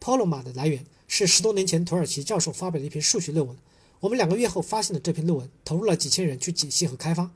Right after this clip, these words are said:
我们在五G上又领先了世界，其实就来自于这两个巧合，这两个转折点都与基础理论相关。第五个机会点还有一个巧合，其实华为前些年也快衰退了，因为市场趋于饱和，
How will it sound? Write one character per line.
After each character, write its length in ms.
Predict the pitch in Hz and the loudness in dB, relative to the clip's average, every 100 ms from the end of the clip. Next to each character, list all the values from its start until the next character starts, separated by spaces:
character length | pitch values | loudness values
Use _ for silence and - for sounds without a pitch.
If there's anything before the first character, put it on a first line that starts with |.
| _ _ _ _ | _ _ _ _
我 80 | 180 | 0
们 80 | 208 | 4
在 120 | 240 | 4
五 120 | 160 | 4
G 120 | 156 | 2
上 200 | 190 185 | 0 0
又 120 | 247 254 | -2 -2
领 140 | 131 | -2
先 140 | - | -4
了 60 | 143 | 2
世 160 | - 143 | 2 2
界， 160 | 151 - _ _ | -4 -8 _ _
其 160 | - 226 | 0 4
实 220 | - 160 | 4 4
就 120 | 185 | 2
来 120 | 165 147 | 2 2
自 160 | 196 | 0
于 60 | 156 | 0
这 140 | 220 | -2
两 140 | 170 131 | -4 -2
个 80 | |
巧 160 | 165 143 | -2 -4
合， 220 | - 135 - _ _ _ | -12 -16 -18 _ _ _
这 100 | 311 | 2
两 120 | 226 | 4
个 100 | 190 | 4
转 160 | 175 135 | 2 2
折 100 | 175 | 0
点 160 | 156 - _ | 0 -6 _
都 120 | 233 | 0
与 120 | 170 | 0
基 180 | - - | -2 -2
础 140 | - - | -2 -6
理 100 | 135 | -10
论 140 | 123 143 | -6 -4
相 160 | 156 | -2
关。 180 | 147 165 - - - _ _ _ | -2 -4 -6 -20 -20 _ _ _
第 120 | 285 | 0
五 100 | 170 | 2
个 140 | 190 | 2
机 160 | 180 202 | 2 2
会 100 | 202 | 0
点 160 | 147 - - | 0 -8 -10
还 180 | - 202 | -2 0
有 60 | |
一 60 | 143 | 2
个 80 | 170 | 0
巧 200 | - - | 0 -6
合， 180 | 135 - _ _ _ | -14 -16 _ _ _
其 140 | - 226 | 0 2
实 120 | 240 | 2
华 200 | 175 196 | 2 4
为 120 | 190 | 4
前 140 | 185 180 | 4 0
些 120 | 220 | 2
年 120 | 170 | 2
也 100 | 156 | 0
快 200 | - 185 | -2 -2
衰 200 | - 180 | 0 0
退 140 | 175 180 | 0 -2
了， 100 | - _ _ _ | -6 _ _ _
因 80 | 214 | 4
为 60 | |
市 140 | 220 311 | 6 6
场 200 | 214 131 | 2 0
趋 200 | - 202 | -4 -4
于 40 | |
饱 180 | 175 - | -6 -8
和， 220 | - 123 | -12 -16